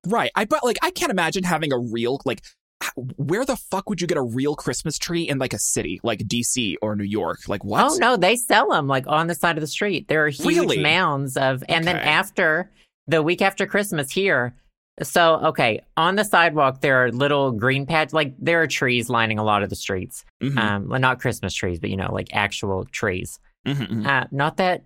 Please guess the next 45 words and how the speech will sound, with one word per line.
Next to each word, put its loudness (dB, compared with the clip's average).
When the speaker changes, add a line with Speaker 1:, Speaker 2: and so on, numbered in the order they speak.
Speaker 2:
uh, 2
Christmas -4
trees -2
aren't 0
hashtag -2
real 2
trees -2
too, 0
Speaker 1:
<laughs> -6
Speaker 2:
but, 6
Speaker 1:
God. 4
Speaker 2:
um, -4
<laughs> -14
no, 4
but 2
Speaker 1:
Jesus. 0
Speaker 2:
you 4
will, 4
y-, -6
like, 4
there 4
will 4
be 2
mounds 2
of -2
Christmas -4
trees -4
on 2
the 0
streets -2
Speaker 1:
For -2
Speaker 2:
the 2
week 4
Speaker 1:
pickup 4
Speaker 2:
after -2
Speaker 1:
for, 2
Speaker 2:
Christmas. 2
Speaker 1:
uh, 0
Speaker 2:
Yeah, 4
Speaker 1:
for 0
the -6
Speaker 2:
for 0
Speaker 1:
garbage 2
Speaker 2:
pickup. 0
Speaker 1:
people? -2